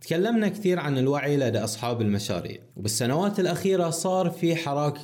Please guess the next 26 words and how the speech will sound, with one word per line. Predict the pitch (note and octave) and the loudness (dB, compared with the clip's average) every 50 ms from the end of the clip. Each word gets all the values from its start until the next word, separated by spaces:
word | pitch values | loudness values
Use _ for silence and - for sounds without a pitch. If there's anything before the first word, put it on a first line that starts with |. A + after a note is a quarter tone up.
| - - | -12 -10
كبير | B2+ B2 C#3+ D3 D3 C#3 B2+ | -4 0 2 2 2 2 0
جدًا | B2 A#2+ A#2 C3+ F3+ F#3 D#3 C3 C3+ D3+ D3+ | -2 -4 -2 0 0 0 0 -2 -2 0 0
من | D3+ D3 C#3+ C3+ C3+ B2 | 0 0 0 0 -2 0
جهات | A#2 A#2 A#2+ B2 B2 A#2 - | 0 0 0 0 -2 -4 -2
رسمية | A2 A2 G#2 - - B2 B2 B2 B2 A#2+ A#2+ A#2+ B2 A#2+ - | -2 -2 -2 -2 -2 -2 0 0 2 2 2 0 -2 -2 -2
وغير | - C#3 D3 A3 B3+ B3 F#3+ | -2 0 0 0 0 0 0
رسمية | D#3+ C#3+ - - D#3 D3+ D#3 D3+ D3+ D3 | 0 0 0 0 0 0 2 2 2 2
في | D3 - - G#3 | 0 0 -2 -4
التوعية | G#3 - - F3+ E3 C3+ C3+ D#3 D#3 D3+ | -2 0 -2 0 0 0 0 0 0 0
تجاه | D3+ - B2+ A#2+ C3 C3 C3 B2 | -2 -4 -4 -2 0 0 -2 -2
أهمية | A#2+ A#2+ A#2 A2+ A#2+ A#2+ B2 C3+ D3+ E3+ F3 E3+ D#3+ E3 - | -2 -2 -2 0 0 0 0 0 2 2 2 2 0 -2 -4
وجود | C3+ B2 B2 A#2+ A2 G2+ G2+ | -4 -4 -2 -4 -2 -2 -4
المستشارين | G#2 - G#2 G#2 - - D3+ D3+ - D#3+ D3 D3+ D3+ D#3 E3+ F3 E3 E3 - - - - _ _ | -4 -4 -6 -6 -4 -4 -4 -4 -2 -2 0 0 0 2 2 0 0 -2 -6 -14 -20 -20 _ _
وتقديم | E3+ F3 B3 A3 G3+ G3 G#3 F3 | -4 -4 -2 -2 0 0 0 0
الاستشارات | D3+ C#3 A#2 B2 - - C3 - D3 C#3 C3 B2 G#2 G#2 A2 | 2 0 -2 -2 -2 -4 -4 -2 0 0 0 0 -2 -2 -2
المجانية | G#2+ A2 C#3 D3+ C#3+ C3+ D3 C#3+ C#3+ C#3+ D3 C#3+ C#3 | -2 0 0 -2 -2 0 0 0 2 2 2 2 2
لأصحاب | B2+ F2+ G#2+ A2 A2+ - - A2+ A2+ A2 | 0 0 -2 -2 -4 -4 -4 -2 -2 0
المشاريع، | G#2+ G#2 G2 F2+ - - F2 E2+ E2 D2+ D2 - - - - - | 0 0 0 -2 -4 -4 -4 -4 -4 -6 -8 -10 -14 -16 -10 -8
وعلى | G#2 A#2 D#3 F3+ F#3+ F#3 | -6 -4 -2 0 0 0
رأسهم | F#3 D#3+ E3+ D#3 - - F3 F3 F3 F3 | 0 0 0 -2 0 2 4 4 4 4
الهيئة | D3+ C3+ C3+ B2 A#2 C3 C3+ C3 G2 - A2+ | 4 2 2 2 2 2 0 0 -2 0 -2
العامة | G#2 F#2+ F#2 G2 G2 F2+ F2 F2 F2 | -2 -2 -2 -4 -4 -2 -2 -2 -2
للمنشآت | F2+ F2+ F#2 G2 G2 - - A#2+ - G#2 G2+ F2 - G#2+ | -2 -2 -2 -2 -4 -4 -4 -4 -2 -2 -4 -4 -6 -8
الصغيرة | - - - C3 C#3 D#3+ E3 D#3 D3+ D3+ D3+ C3+ | -6 -4 -2 -2 0 0 0 2 2 0 0 0
والمتوسطة | D#3+ F#3 F3 D3+ A#2 G#2+ A2+ G2 G2 G2 - - - G2+ F#2+ - G#2 G2+ G2+ - - - | 0 2 2 2 0 0 -2 -2 -2 -4 -4 -4 -4 -4 -2 -2 -2 -2 -4 -6 -4 -2
منشآت. | A2+ A#2 A2 A2 A2 F#2 C#2+ C#2 D2 - - - | 0 0 0 0 -2 -4 -6 -8 -10 -12 -16 -20